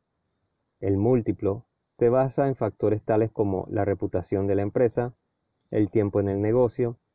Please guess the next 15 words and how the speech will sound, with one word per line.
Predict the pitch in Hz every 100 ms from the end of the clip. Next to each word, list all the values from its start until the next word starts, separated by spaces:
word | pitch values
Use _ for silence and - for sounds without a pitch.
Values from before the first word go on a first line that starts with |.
| _ _
el | -
historial | 107 - 98 95 98
de | 104
ventas | 117 117 117 117 - _ -
y | 139
la | 131
solidez | 120 113 104 104 104
de | 104
su | - 113
industria. | 107 107 117 - - 80 - _ _ _ _ _ _ _
Los | 107 92
múltiplos | 117 120 110 92 98 101 _
son | _ - 120 127
muy | 131 131
subjetivos | - 127 127 120 143 95 85